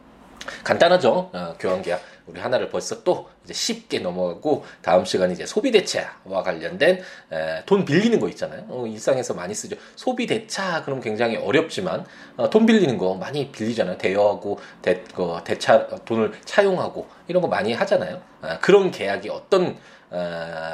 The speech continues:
게 규율되어 있는가와 관련된 규정을 가지고 이제 다음 시간에 뵙도록 하겠습니다.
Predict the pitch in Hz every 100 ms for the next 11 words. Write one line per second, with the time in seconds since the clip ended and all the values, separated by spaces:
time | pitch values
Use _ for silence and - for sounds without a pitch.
0 | - 131 - 143 151 117 117 82 85 -
1 | - - - 92 92 85 92 95 - -
2 | 90 92 - 175 147 156 - - - 85
3 | 85 85 87 - 90 143 110 - 113 -
4 | 165 - - - -